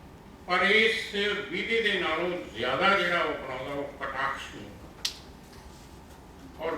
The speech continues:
ਬਹੁਤ ਸਖਤ ਕਟਾਕਸ਼ ਉਸ ਦੀ ਹੁੰਦੀ, ਸਿੱਧੀ ਕਟਾਕਸ਼ ਹੁੰਦੀ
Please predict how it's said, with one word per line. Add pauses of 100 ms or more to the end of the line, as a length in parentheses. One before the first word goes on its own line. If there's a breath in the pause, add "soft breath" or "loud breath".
ਬਹੁਤ (1300)
ਸਖਤ
ਕਟਾਕਸ਼
ਉਸ
ਦੀ
ਹੁੰਦੀ, (1900)
ਸਿੱਧੀ
ਕਟਾਕਸ਼
ਹੁੰਦੀ